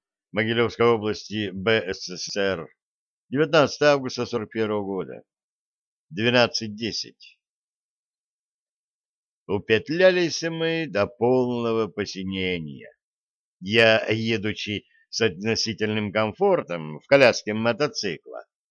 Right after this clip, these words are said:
пропылился так, что когда колонна наконец остановилась, и я вылез, то эта плотно слипшаяся субстанция отваливалась с моего плаща пластами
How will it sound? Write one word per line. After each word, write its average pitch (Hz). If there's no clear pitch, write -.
пропылился 160
так, 170
что 147
когда 143
колонна 131
наконец 113
остановилась, 110
и 120
я 101
вылез, 117
то 98
эта 127
плотно 127
слипшаяся 113
субстанция 92
отваливалась 156
с -
моего 127
плаща 110
пластами 110